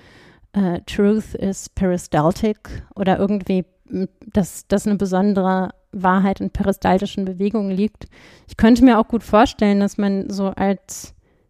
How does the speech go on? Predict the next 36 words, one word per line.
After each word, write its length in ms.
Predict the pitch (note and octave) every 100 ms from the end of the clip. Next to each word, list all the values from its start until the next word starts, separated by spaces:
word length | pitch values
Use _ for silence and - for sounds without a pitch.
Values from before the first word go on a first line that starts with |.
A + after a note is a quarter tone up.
| _ _
sehr 300 | - G3 F#3+
junger 280 | G3 A3 G#3
Mensch, 380 | G3+ G#3 G#3
also 160 | - G3
f-, 240 | F#3+ - _ _ G3+
oder 280 | G3 F#3 F#3 - - G#3 G#3+
sehr 160 | F#3+
junger 380 | G3+ G#3 G3+ G3
Typ 340 | - A3+ G#3+
irgendwie 420 | G#3 G3 G3 - G3
so 220 | F#3+ G3
in, 280 | G3 F#3+ F#3+ _
im, 180 | A#3 G#3+
im 180 | - G#3
Bett 220 | F#3 -
die 100 | G#3+
größten 360 | - G#3 - G3
Erkenntnisse 800 | F#3 G#3 A#3 A3 G#3 - F#3+ -
zu 160 | G3+
finden 420 | - G#3 G3+ G3+
glaubt. 420 | F#3 F3+ G3 - G3
Das 140 | -
ist 160 | G3+ -
ja 120 | F#3
auch 120 | F3+
durchaus 340 | G3 F#3+ F#3
okay. 420 | G3 - G#3 G3 - _ _ _ _
Aber 180 | G#3+ G3+
als 180 | F#3+ -
Grundlage 840 | - A3+ G#3+ G#3 G3 G3 G3 G3+ -
für 220 | - -
ein 120 | F3 F#3
Manifest 720 | F#3 F#3+ - F#3+ G3 - -
oder 280 | F#3 F#3 F#3 -
eine 240 | A3 G3 F#3+
besonders 880 | F#3+ F#3 F#3+ G3 F#3 - - -